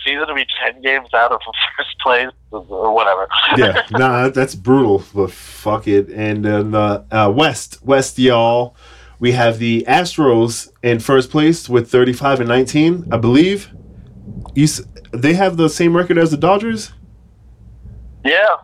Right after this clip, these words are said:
Speaker 1: so they have the best record in the
Speaker 2: Is it the
Speaker 1: in the
Speaker 2: same? I
Speaker 1: A L.
Speaker 2: can't, yeah. Okay, yeah, so yeah, they
Speaker 1: By
Speaker 2: got,
Speaker 1: game.
Speaker 2: they got the best record in A L for sure. Uh, then we have, uh,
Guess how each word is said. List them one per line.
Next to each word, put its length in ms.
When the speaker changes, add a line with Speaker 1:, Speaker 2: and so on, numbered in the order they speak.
Speaker 1:
so 180
they 100
have 180
the 180
best 260
record 360
in 160
the 480
Speaker 2:
Is 160
it 20
the 0
Speaker 1:
in 60
the 80
Speaker 2:
same? 220
I 40
Speaker 1:
A 40
L. 100
Speaker 2:
can't, 240
yeah. 260
Okay, 280
yeah, 60
so 120
yeah, 80
they 40
Speaker 1:
By 120
Speaker 2:
got, 120
Speaker 1:
game. 320
Speaker 2:
they 140
got 120
the 120
best 240
record 280
in 120
A 160
L 180
for 160
sure. 500
Uh, 440
then 120
we 80
have, 340
uh, 340